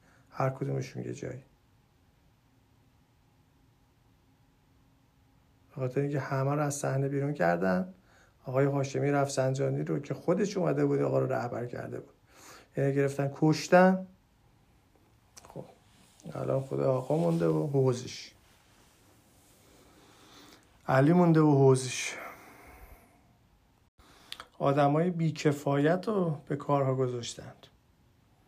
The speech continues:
همین الان این کسایی که خانم امینی رو گرفتند، تازه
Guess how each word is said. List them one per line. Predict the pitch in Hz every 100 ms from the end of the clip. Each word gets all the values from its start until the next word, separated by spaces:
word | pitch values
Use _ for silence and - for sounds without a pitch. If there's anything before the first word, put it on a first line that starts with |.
| _ _ _ - -
همین | - 151 160 160
الان | 156 156
این | 160
کسایی | 160 143 156 156
که | 147 160 156
خانم | - 143 143 143
امینی | 139 139 139 135
رو | 135
گرفتند، | 135 139 131 - 151 160 143 - _ _ _ _ _ _ _ _ _ _ _ _ _ _ _ _ -
تازه | - 127 143 147